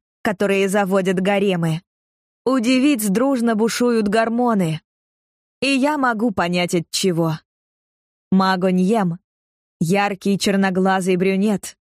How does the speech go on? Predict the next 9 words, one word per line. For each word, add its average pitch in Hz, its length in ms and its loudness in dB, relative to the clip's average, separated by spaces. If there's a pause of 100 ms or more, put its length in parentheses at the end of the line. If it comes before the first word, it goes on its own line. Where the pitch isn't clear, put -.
(300)
откровенно 254 720 0
грелся 202 540 0
в 175 40 0
лучах 185 500 -2
всеобщего 190 640 0
внимания 185 760 2 (380)
и 247 160 0
женского 202 580 0
восхищения. 175 1080 -2